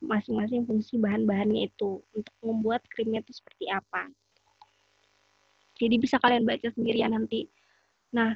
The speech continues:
berikutnya adalah bahan alami dalam produksi krim. Jadi, eh, membuat krim itu sekarang banyak produsen yang tidak lagi menggunakan, eh,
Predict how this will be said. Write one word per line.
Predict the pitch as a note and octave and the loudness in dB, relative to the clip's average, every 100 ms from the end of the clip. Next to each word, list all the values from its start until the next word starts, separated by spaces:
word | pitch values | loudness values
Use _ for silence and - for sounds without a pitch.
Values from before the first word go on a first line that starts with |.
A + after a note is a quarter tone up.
| - _ _ | -4 _ _
berikutnya | A#3 A#3+ A#3+ - D4 | -2 0 0 0 2
adalah | C4+ C#4 | 2 4
bahan | B3 B3+ A#3 | 4 4 4
alami | A3+ A3 A#3 | 2 2 2
dalam | C4+ B3 A#3+ B3+ | 2 2 2 0
produksi | A#3+ A3+ - C4+ - | -2 -4 -6 -10 -8
krim. | - C4+ B3 A3+ | -2 2 4 4
Jadi, | G#3+ C4 D#4+ | 2 2 0
eh, | G4 _ - A3 A3 | -2 _ -2 0 2
membuat | A3 A#3 A#3+ A3+ A3 - | 2 2 2 2 0 -2
krim | B3+ A#3+ | -2 0
itu | - E4+ | -2 -2
sekarang | - B3 D4+ D#4 | 0 2 4 4
banyak | A3+ B3 D#4 - | 4 2 -2 0
produsen | A#3+ A3 - D#4+ E4+ | 0 0 0 0 2
yang | C#4 | 0
tidak | B3+ A3 G#3+ | -2 -2 -2
lagi | A3+ D4 | -2 -4
menggunakan, | B3+ A3 A3 - C4+ | -4 -4 -6 -6 -8
eh, | C4+ - A3+ A3 A3+ | -10 -6 -4 -2 -2